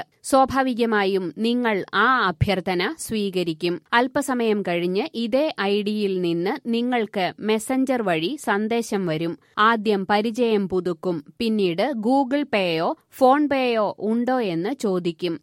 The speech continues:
ഉണ്ടെന്നാണ് മറുപടിയെങ്കിൽ ഉടൻ അടുത്ത സന്ദേശമെത്തും. വളരെ അടിയന്തര സാഹചര്യമാണെന്നും ഒരു പതിനായിരം രൂപ തന്ന് സഹായിക്കണമെന്നും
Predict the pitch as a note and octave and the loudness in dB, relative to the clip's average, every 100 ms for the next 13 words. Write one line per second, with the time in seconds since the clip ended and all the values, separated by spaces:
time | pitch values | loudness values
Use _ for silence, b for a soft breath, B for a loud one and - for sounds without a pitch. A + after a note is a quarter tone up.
0 | _ A3+ C4 C#4 C#4+ B3 G#3+ G#3 G3+ G3+ | _ 2 2 2 0 2 2 2 2 0
1 | A#3 B3 A#3 F#3 F3 A3 D4 G#3+ A3 A#3+ | -2 -2 -2 -2 -2 -4 -4 -2 0 -2
2 | A#3 F#3 G#3+ A3+ C4 A3 G3+ G#3 G3+ F3+ | -2 0 0 -2 -2 -2 -2 -4 -4 -4
3 | E3 F3 E3+ b G#3 G#3+ A3+ A#3+ A3+ - | -4 -4 -6 b 2 4 4 0 -2 -2
4 | F#3+ G#3+ B3+ C4 B3+ A#3+ A3+ G3+ G3+ A3 | -2 0 0 -2 -2 -2 0 0 0 -2
5 | A3 G#3 F#3+ F3 F3 F3 A#3 b - A3 | 0 0 0 0 0 0 -2 b 0 2
6 | A3 G#3+ G#3+ B3+ C4 C4+ B3+ A#3+ G3+ A3+ | 4 2 2 0 0 -2 -2 0 0 0
7 | A#3+ A3+ G3 F#3+ F3+ G#3 F#3 A3+ A#3 - | 0 0 0 -2 -2 -4 -2 -2 -2 -2
8 | G3+ F#3 E3 F#3 | -2 -2 -2 -2